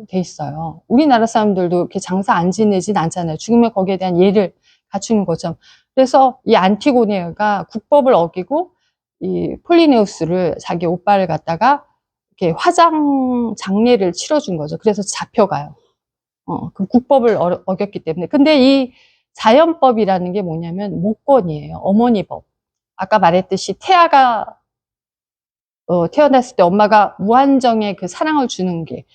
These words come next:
그게 더 자연법이라는 거예요. 근데 국법인, 국가의 범, 인간이 나중에 이성으로 정한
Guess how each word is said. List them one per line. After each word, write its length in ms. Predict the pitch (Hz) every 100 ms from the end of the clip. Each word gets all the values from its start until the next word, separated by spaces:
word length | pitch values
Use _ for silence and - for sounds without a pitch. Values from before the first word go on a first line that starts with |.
| _ _ _
그게 320 | 277 302 294
더 140 | 254
자연법이라는 800 | 226 185 196 202 180 160 151 147
거예요. 220 | 147 156 - _ _ -
근데 220 | 254 254
국법인, 720 | 254 220 - 269 220 151 151
국가의 500 | - 202 - 247 226
범, 240 | 185 165 -
인간이 460 | 220 214 262 262
나중에 360 | 220 180 220 190
이성으로 540 | 214 233 285 254 233
정한 320 | 220 202 202